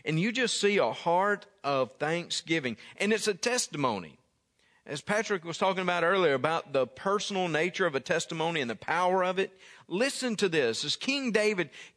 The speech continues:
gives his testimony of thankfulness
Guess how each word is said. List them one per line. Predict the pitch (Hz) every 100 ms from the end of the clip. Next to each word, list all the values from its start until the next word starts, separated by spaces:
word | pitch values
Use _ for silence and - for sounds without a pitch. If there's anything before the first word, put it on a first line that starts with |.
| 143
gives | 147 254 269 208
his | 226 220 -
testimony | - 208 196 - 190 185 190 190
of | - 156 143 -
thankfulness | 185 208 - - 196 190 175